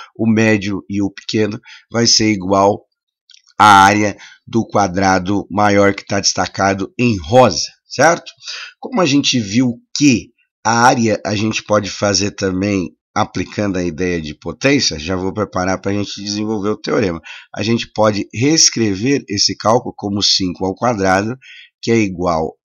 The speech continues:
a quatro ao quadrado, que é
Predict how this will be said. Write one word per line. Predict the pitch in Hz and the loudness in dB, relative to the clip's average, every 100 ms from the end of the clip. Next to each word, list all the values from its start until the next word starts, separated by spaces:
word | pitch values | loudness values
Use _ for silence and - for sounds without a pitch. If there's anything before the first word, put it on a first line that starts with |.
| - | -4
a | 117 | -4
quatro | - - 101 95 - - 95 - - | -4 -4 2 2 0 -8 -8 -8 -8
ao | 82 80 | -8 -6
quadrado, | - 113 98 95 104 113 139 - - - - | -2 -2 0 -2 -2 -6 -10 -18 -20 -20 -10
que | 139 123 | -2 2
é | 107 107 | 2 0